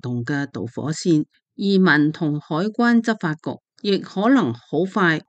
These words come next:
會啟動大規模嘅調查。呢種事件無疑係一記警鐘，提醒我哋外國勢力滲透嘅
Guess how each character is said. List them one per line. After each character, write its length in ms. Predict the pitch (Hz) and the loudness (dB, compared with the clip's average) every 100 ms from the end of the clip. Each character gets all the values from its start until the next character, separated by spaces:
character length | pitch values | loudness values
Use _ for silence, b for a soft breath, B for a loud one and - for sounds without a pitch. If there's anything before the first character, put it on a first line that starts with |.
| _ | _
會 240 | 233 226 | 4 4
啟 340 | 220 - 165 214 | 4 -2 -2 0
動 280 | 226 190 185 | 2 2 2
大 200 | 170 165 | 2 0
規 360 | 160 - 254 | -2 2 4
模 260 | 240 123 113 | 4 2 -2
嘅 120 | 147 | -4
調 260 | 147 135 131 | -2 -2 -2
查。 320 | - 120 - _ _ | -6 -6 -8 _ _
呢 140 | 240 | 2
種 200 | 240 233 | 4 2
事 240 | 208 170 139 | 2 0 2
件 280 | 143 170 196 | 2 2 2
無 240 | 147 139 | 0 0
疑 260 | 143 139 - _ - | 0 0 -2 _ -6
係 120 | 156 | -2
一 240 | 160 208 208 | 0 -2 -2
記 240 | 185 151 - | 0 0 0
警 240 | 117 117 | -4 -2
鐘， 340 | 151 175 156 151 _ _ - | -2 0 0 -2 _ _ -2
提 160 | 131 | -2
醒 340 | 123 147 170 185 | 0 0 0 0
我 100 | 233 | 0
哋 200 | 240 220 | 2 4
外 140 | 190 170 | 4 2
國 180 | 175 190 | 2 -2
勢 260 | - 196 185 | -2 -2 0
力 140 | 156 | 0
滲 360 | - - 170 170 | -2 -4 -2 -4
透 280 | - 170 160 | -4 -4 -4
嘅 260 | 156 160 | -2 -2